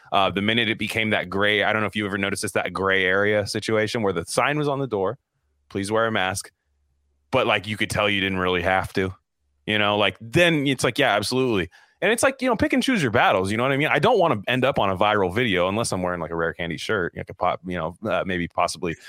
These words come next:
promote it. You know what I mean? Like, little E A Sports, it's in the game type thing. And, uh, you know, if, if that ends up happening, but,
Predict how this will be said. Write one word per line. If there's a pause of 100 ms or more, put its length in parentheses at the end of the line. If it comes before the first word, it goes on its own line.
(160)
promote
it.
You
know
what
I
mean?
Like,
little
E
A
Sports,
it's
in
the
game
type
thing. (360)
And,
uh,
you
know,
if,
if
that
ends
up
happening,
but,